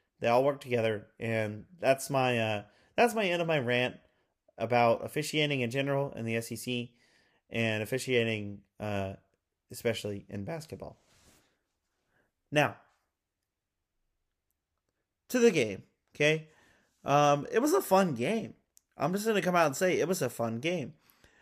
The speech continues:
Um, I was nervous. So it started off, it looked great, and it looked like we were, uh, jumping out to a lead, but then all of a sudden, Auburn goes on a huge run, and they're up, like, ten. And I'm like, "Oh, no,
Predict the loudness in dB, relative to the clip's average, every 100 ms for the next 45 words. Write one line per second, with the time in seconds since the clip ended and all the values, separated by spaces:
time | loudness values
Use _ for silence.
0 | _ -2 2 4 4 0 -2 2 4 4
1 | 0 -2 0 -2 -8 _ _ _ _ -20
2 | _ _ _ _ _ _ _ _ -6 4
3 | 4 4 6 4 8 6 6 4 2 0
4 | 2 2 0 -8 -4 -2 -2 2 0 2
5 | 0 2 2 2 0 -2 -6 -14 -20 -6
6 | -4 0 -2 0 -2 -2 -4 -6 _ -6
7 | 2 6 6 4 0 0 0 -8 -14 _
8 | _ 0 4 6 4 2 2 0 -4 -4
9 | -6 -2 0 0 -2 -6 -4 -2 -2 0
10 | 2 4 4 2 2 2 2 -2 -6 -4
11 | -4 -8 _ _ _ _ _ _ _ _
12 | -6 0 2 2 0 0 -4 -6 -6 -6
13 | -4 -6 -8 -8 -2 2 4 2 0